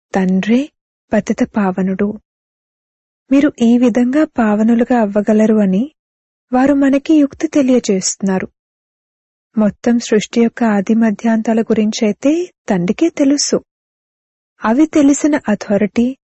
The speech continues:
ఇంకెవరూ లేరు. తండ్రే మనుష్య సృష్టికి బీజరూపుడు. భక్తి ఎంతవరకు కొనసాగుతుంది అనేది కూడా తండ్రే అర్థం చేయించారు.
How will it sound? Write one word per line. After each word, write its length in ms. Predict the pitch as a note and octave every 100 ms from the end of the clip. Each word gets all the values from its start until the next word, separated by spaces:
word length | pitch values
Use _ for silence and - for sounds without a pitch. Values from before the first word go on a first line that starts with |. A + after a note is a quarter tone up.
| _ _ _ G#3+
ఇంకెవరూ 560 | G#3+ G#3+ F#3 G3 A#3
లేరు. 420 | A3+ G3 G3+ A3 - _ _ _ _ _ _ _ _ _ _ _ _
తండ్రే 600 | G#3 F#3+ F#3+ A3 C4 C#4 - A3
మనుష్య 400 | G#3 G#3 - A#3
సృష్టికి 500 | - G#3+ - - A#3
బీజరూపుడు. 840 | A3 G3+ - A#3+ G3+ - F#3+ A#3 - _ _ _ -
భక్తి 420 | A3 A3 - -
ఎంతవరకు 640 | E4 B3+ B3 C#4 C#4 C#4 C#4+
కొనసాగుతుంది 960 | - B3 B3 - B3 B3 C4 A#3+ B3
అనేది 300 | A#3+ A#3+ A#3+
కూడా 240 | - D4 E4+
తండ్రే 460 | - C#4 C#4 D#4+
అర్థం 260 | C#4+ C#4 C#4
చేయించారు. 640 | - C4 G3+ - F3+